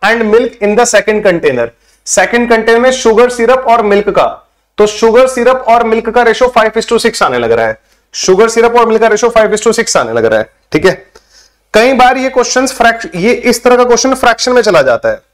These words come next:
कई बार इस तरह का क्वेश्चन क्या चला जाता है? Fraction में चला जाता है, fraction में, ठीक है। तो मैंने देखा already वो half filled है,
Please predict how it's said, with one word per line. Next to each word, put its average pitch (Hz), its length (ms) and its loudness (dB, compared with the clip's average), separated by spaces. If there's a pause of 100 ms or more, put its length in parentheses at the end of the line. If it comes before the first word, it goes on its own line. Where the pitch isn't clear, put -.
(500)
कई 220 220 2
बार 226 380 2
इस 233 180 -6
तरह 233 120 0
का 226 100 0
क्वेश्चन 226 300 -2
क्या 233 140 2
चला 214 180 0
जाता 196 220 2
है? 277 80 2
Fraction 233 500 -4
में 240 100 0
चला 202 200 2
जाता 185 200 0
है, 233 80 4
fraction 185 440 -2
में, 113 160 -8 (200)
ठीक 160 140 -2
है। 190 80 2 (520)
तो 247 120 4
मैंने 220 400 0
देखा 214 300 2 (1300)
already 226 460 2
वो 262 140 4
half 233 320 0 (120)
filled 220 240 0
है, 123 200 -4